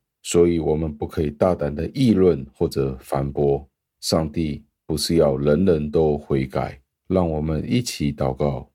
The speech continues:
亲爱的恩主，我们赞美感谢您，因为这段经文给了我们相当大的反思，或者是让我们震惊的去思想，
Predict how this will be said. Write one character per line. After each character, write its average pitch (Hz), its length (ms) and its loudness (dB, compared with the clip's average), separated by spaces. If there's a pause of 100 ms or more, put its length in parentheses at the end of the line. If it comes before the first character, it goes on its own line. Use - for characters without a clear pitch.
亲 95 220 0
爱 90 120 2
的 85 160 0
恩 120 180 0
主， 69 360 -4
我 73 100 -4
们 76 300 -4
赞 123 200 2
美 67 400 -4
感 67 140 -6
谢 73 200 -4
您， 69 300 -6 (400)
因 82 160 0
为 78 140 2
这 76 180 0
段 76 240 0
经 78 280 -2
文 69 360 -2
给 69 160 0
了 71 80 0
我 69 160 2
们 69 320 -4
相 90 280 -2
当 87 200 0
大 95 220 4
的 - 260 -4
反 64 300 -8
思， 78 420 -4 (600)
或 95 160 4
者 85 160 0
是 82 160 0
让 82 260 2
我 76 100 -2
们 76 300 -4
震 107 240 2
惊 87 240 -2
的 71 260 0
去 71 380 -4
思 113 320 0
想， 76 280 -4